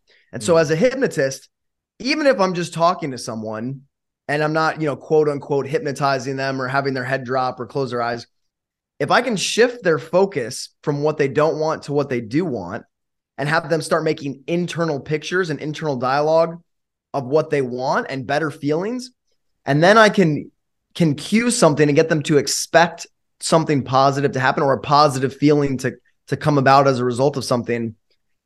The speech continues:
Speaker 1: If I can use focus and expectation, that's pretty much what hypnosis is. So if I say, "In a moment, I'm gonna snap my fingers and you're gonna go into a trance," well, it only works 'cause they're expecting it to work.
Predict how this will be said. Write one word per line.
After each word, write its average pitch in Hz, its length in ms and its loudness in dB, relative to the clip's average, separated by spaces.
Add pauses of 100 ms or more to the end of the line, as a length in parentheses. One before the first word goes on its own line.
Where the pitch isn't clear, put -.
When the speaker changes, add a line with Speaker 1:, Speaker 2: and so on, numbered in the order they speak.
Speaker 1:
If 120 100 2
I 214 80 10
can 247 80 4
use 233 260 4
focus 214 380 2
and 196 80 4
expectation, 170 920 2 (760)
that's 165 280 2 (140)
pretty 208 200 2
much 175 260 2
what 156 160 2
hypnosis 139 560 0
is. 131 380 0 (580)
So - 120 -6
if 147 40 6
I 170 60 10
say, 165 180 6
"In 156 60 6
a 151 60 4
moment, 175 320 6
I'm 156 60 2
gonna 143 100 -2
snap 143 280 2
my 135 140 0
fingers 196 380 2
and 135 100 0
you're 139 120 2
gonna 135 120 2
go 143 80 4
into 135 140 4
a 120 60 0
trance," 160 600 0 (680)
well, 143 200 8
it - 20 8
only 254 180 6
works 220 300 8
'cause 165 120 -2
they're 156 160 6
expecting 175 500 2
it 127 100 -6
to 139 80 -6
work. 156 380 0